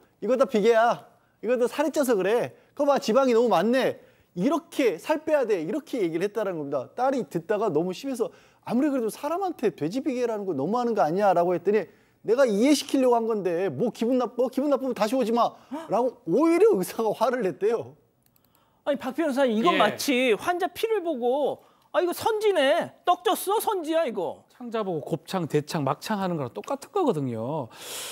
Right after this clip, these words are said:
Speaker 3: 사실 납득하기 좀 어려운데 제보자 딸이 갑상선 항진증 때문에 몸이 안 좋습니다. 운동도 못하는 상황인데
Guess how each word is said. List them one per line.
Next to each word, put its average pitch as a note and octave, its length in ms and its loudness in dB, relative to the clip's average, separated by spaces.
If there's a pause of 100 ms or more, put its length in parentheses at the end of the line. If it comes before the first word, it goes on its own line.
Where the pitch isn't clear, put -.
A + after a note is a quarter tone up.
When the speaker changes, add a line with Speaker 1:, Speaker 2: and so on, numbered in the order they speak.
(100)
Speaker 3:
사실 A#3+ 260 -2
납득하기 C4 460 0
좀 G#3+ 120 -4
어려운데 G3+ 360 -4
제보자 B3+ 520 0
딸이 A#3 720 0
갑상선 A#3+ 760 -6
항진증 B3+ 580 -2
때문에 D#3 480 -4 (320)
몸이 D#4 260 4
안 C#3 140 2
좋습니다. E3 440 -2
운동도 C4 380 0
못하는 G#3 400 -2
상황인데 C#3+ 680 -4